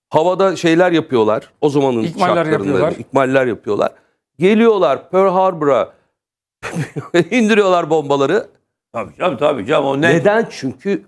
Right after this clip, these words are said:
Speaker 1: Amerika'da ta o zamana kadar anayasasından kaynaklanan
Speaker 3: Savaş
Speaker 1: gelen
Speaker 3: karşıtlığı var.
Speaker 1: savaş karşıtlığı, bir de yalnızlık politikası diye bir
Speaker 3: Tabii,
Speaker 1: politikaları
Speaker 3: izolasyon,
Speaker 1: var.
Speaker 3: izolasyonizm.
Speaker 1: Ha,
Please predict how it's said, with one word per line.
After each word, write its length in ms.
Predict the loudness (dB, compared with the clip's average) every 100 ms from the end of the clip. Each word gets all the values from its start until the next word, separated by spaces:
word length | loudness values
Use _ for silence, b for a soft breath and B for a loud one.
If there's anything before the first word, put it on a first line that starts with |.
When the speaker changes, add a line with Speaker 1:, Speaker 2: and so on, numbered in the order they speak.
| -4
Speaker 1:
Amerika'da 840 | 0 0 0 0 0 0 -4 -8 _ _ _
ta 300 | -2 0 0
o 80 | -2
zamana 340 | 0 0 0
kadar 180 | 0 -2
anayasasından 720 | 0 2 2 0 -8 -6 -6 -2
kaynaklanan 280 | -2 -2 0
Speaker 3:
Savaş 400 | 2 2 0 -2
Speaker 1:
gelen 160 | -2
Speaker 3:
karşıtlığı 300 | -2 -2 0
var. 200 | 0 -2 -8 _ _ _
Speaker 1:
savaş 180 | -4 -4
karşıtlığı, 480 | -2 -4 -4 -12 -10
bir 80 | 0
de 60 |
yalnızlık 540 | 2 2 0 -2 -4 -4
politikası 500 | -4 -4 -6 -8 0
diye 100 | 0
bir 40 |
Speaker 3:
Tabii, 60 | 0
Speaker 1:
politikaları 320 | -2 -4 0 2
Speaker 3:
izolasyon, 500 | 2 0 0 -2 -2
Speaker 1:
var. 40 |
Speaker 3:
izolasyonizm. 720 | -2 0 0 -2 -2 -2
Speaker 1:
Ha, 40 | -2